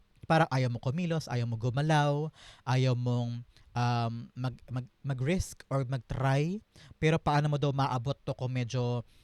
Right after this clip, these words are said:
ilang ka or medyo, um, hindi ka ganun ka-committed in creating or building this? Kailangan daw nandoon ka sa aspetong yon. So, i-comment mo nga sa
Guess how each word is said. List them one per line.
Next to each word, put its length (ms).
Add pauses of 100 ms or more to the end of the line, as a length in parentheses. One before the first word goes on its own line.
(200)
ilang 400
ka 320
or 80
medyo, 560 (320)
um, 320
hindi 480
ka 240
ganun 320
ka-committed 880 (320)
in 240 (400)
creating 640
or 80
building 480
this? 480 (320)
Kailangan 400
daw 160
nandoon 480
ka 80
sa 160
aspetong 640
yon. 100 (300)
So, 320 (320)
i-comment 480
mo 160
nga 80
sa 100